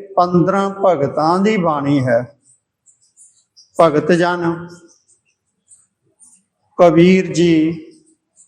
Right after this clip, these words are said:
ਨਾਮਦੇਵ ਜੀ, ਰਵਿਦਾਸ ਜੀ, ਧੰਨਾ ਜੀ, ਜੈਦੇਵ ਜੀ, ਪੀਪਾ ਜੀ,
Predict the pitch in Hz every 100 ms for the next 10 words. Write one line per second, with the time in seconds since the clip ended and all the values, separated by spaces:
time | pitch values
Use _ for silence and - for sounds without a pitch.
0 | _ _ _ _ _ _ _ _ _ _
1 | - 160 160 160 170 185 180 180 175 156
2 | 165 165 156 147 180 - _ _ _ _
3 | _ 170 170 156 151 151 156 170 165 -
4 | 175 160 156 - - 175 160 143 151 175
5 | 175 175 156 151 135 139 151 160 170 170
6 | 175 175 160 156 170 160 151 160 - 175
7 | 175 190 185 185 165 175 165 147 135